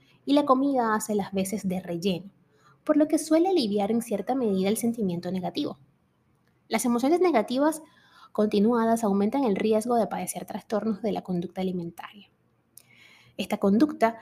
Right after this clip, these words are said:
al llevar consigo un proceso de alivio de necesidades tan primitivo,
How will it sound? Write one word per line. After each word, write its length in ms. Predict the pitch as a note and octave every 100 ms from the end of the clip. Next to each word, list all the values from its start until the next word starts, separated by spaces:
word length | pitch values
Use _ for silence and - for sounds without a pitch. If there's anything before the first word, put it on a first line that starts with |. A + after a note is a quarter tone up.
| - -
al 180 | A3+ A3
llevar 320 | A3 B3 E4+
consigo 420 | F#4 F4 E4 D4
un 160 | C#4+ C4
proceso 600 | B3 B3 - C#4 C4+ F3
de 100 | F3+
alivio 420 | F#3+ B3+ G#3+ F3+
de 100 | F3+
necesidades 680 | F3 F#3 F3+ A#3 C4 B3 -
tan 240 | G3 A#3+
primitivo, 680 | A#3 B3 C#4 C#4+ E4 G#3+ G3+